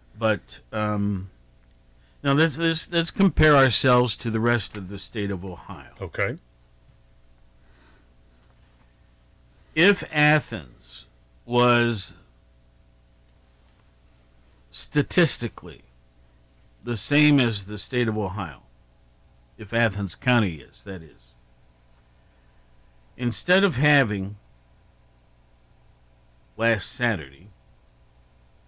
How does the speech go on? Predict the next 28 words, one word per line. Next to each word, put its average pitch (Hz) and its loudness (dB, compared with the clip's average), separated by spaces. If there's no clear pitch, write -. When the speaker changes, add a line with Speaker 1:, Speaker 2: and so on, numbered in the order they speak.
Speaker 1:
two 185 2
thousand 127 2
three 143 0
hundred 123 2
and 110 0
one 127 2
cases, 98 -14
we 131 -4
should 120 -6
have 107 -2
had 107 -4
two 170 -2
thousand 120 0
eight 135 0
hundred 120 0
and 98 -2
thirty 117 -2
cases. - -20
Five 156 6
hundred 143 6
and 117 2
twenty-nine 120 2
more 123 4
cases 98 -4
than 104 -4
we 101 -2
actually 98 -8
had 87 -12